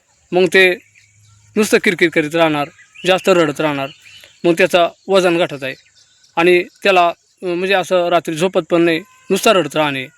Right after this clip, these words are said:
असं प्रॉब्लेम होत होती. अशा ज्या गोष्टी आहेत, वारंवार ज्या तक्रारी आहेत का दूध, बाळासाठी दूध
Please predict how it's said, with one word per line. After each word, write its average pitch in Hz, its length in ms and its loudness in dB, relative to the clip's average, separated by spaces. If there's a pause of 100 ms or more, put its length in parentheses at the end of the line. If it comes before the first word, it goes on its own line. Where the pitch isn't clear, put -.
(160)
असं 170 180 -4
प्रॉब्लेम 139 360 -2
होत 147 140 -10
होती. 127 240 -14 (800)
अशा 208 220 4
ज्या 254 140 8
गोष्टी 208 340 4
आहेत, 165 140 4 (540)
वारंवार 185 440 4
ज्या 175 260 2
तक्रारी 190 260 4
आहेत 151 160 2 (800)
का 175 100 4
दूध, 151 320 6 (440)
बाळासाठी 170 460 2
दूध 151 240 0